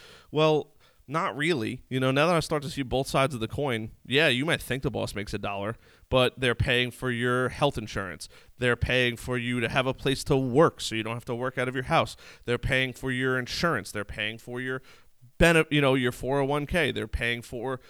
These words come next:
um, you know, a p-, your holiday party. They're paying for your birthday cake. They're paying for, um, you know, possibly even a company vehicle. Like, so many times, so many people don't realize that even most of the mo-, you know,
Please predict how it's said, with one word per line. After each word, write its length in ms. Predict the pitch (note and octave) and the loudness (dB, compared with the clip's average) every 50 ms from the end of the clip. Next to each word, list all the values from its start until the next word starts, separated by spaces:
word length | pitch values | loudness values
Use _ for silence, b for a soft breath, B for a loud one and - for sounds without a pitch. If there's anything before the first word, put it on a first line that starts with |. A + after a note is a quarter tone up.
| B B B B | B B B B
um, 400 | - - B2 A#2+ A#2 A2 G#2 G2+ - - _ _ _ _ _ _ _ _ _ - - _ _ - | -2 0 0 0 0 -2 -4 -8 -14 -18 _ _ _ _ _ _ _ _ _ -20 -20 _ _ -4
you 200 | B2+ - C3 B2+ | 0 2 4 4
know, 260 | B2 B2 A#2+ A#2+ A#2+ | 4 4 4 4 2
a 200 | - - A#2+ A#2 | 2 2 2 2
p-, 180 | G#2+ - - C#3 - _ _ _ _ - | 2 2 0 -2 -2 _ _ _ _ -2
your 140 | C#3 C#3+ C3+ | 0 0 2
holiday 580 | - - - - - E3+ G3+ F3+ D3 A#2+ F#2+ | 0 -2 -4 0 2 4 6 6 6 4 2
party. 400 | - - - G2+ F#2 F#2+ F#2+ G#2 | 0 -2 -4 -4 -4 -4 -6 -6
They're 140 | G#2 G2+ G2+ | -6 -8 -8
paying 300 | - - G#2 G2+ G#2 A2 | -8 -8 -6 -6 -8 -8
for 100 | - C3+ | -8 -6
your 160 | C3+ C#3 C#3 | -4 -4 -4
birthday 400 | C#3+ - G3 F#3+ F3+ - A2 G#2+ | -4 -2 -2 -2 0 -2 -4 -6
cake. 260 | - - A2 F#2 - | -6 -8 -10 -10 -10
They're 140 | - F#2 G#2 | -10 -10 -8
paying 280 | - - G#2 G#2+ A#2 A#2+ | -6 -4 -4 -4 -4 -4
for, 280 | - C3+ C3 C3+ C3 B B B B B B B _ - | -4 -2 -2 -2 -2 B B B B B B B _ -2
um, 440 | - C3 B2+ A#2+ A#2 A2+ A2 G#2 - - B2+ | 2 2 4 4 4 2 0 -2 -8 -10 -8
you 120 | B2+ C3 | -6 -6
know, 80 | A#2 A2+ | -6 -6
possibly 500 | - - - A2+ A#2+ - - D3+ D#3 D#3 | -6 -6 -6 -6 -6 -6 -4 -4 -2 -2
even 140 | D#3 F3 | -2 -4
a 60 | E3+ - | -6 -6
company 360 | - - F3 E3+ F3 F3 D3+ | -6 -6 -6 -6 -6 -8 -6
vehicle. 520 | C3 C3 D#3 F#3+ F#3 B2+ - - F#2 E2+ | -4 -2 2 2 2 2 0 -2 -8 -6
Like, 180 | G2+ F#2 - - B B B B B B B B B B B _ _ | -6 -8 -10 -12 B B B B B B B B B B B _ _
so 440 | - - - - - E3+ D#3+ E3+ | -10 -8 -4 -2 2 4 4 4
many 200 | F3+ F#3+ F#3 F3 | 4 2 2 2
times, 420 | D#3 - - D#3 D#3 D3+ C3+ B2 - | 2 2 2 2 2 0 -2 -4 -4
so 180 | - D3 C#3+ | -4 -4 -4
many 120 | C#3+ C#3+ C3+ | -4 -4 -6
people 280 | - C#3+ C#3 C3+ B2 | -8 -8 -8 -6 -6
don't 200 | A#2 B2+ B2 - | -6 -6 -8 -8
realize 400 | - A#2 B2 C3 B2+ A2 A2 B2+ C3 | -8 -6 -4 -4 -2 -4 -4 -4 -6
that 140 | G#2 G2 - | -6 -6 -6
even 280 | - C3 C#3 F3 E3+ B2+ | -6 -6 -6 -6 -4 -4
most 220 | A#2 A#2 B2 - | -4 -4 -4 -4
of 40 | - | -4
the 80 | B2 A2 | -4 -4
mo-, 220 | G#2 A2+ A2+ A#2 - | -2 -2 -4 -4 -6
you 140 | B2 A#2+ B2 | -8 -8 -6
know, 120 | A#2+ A2+ | -4 -4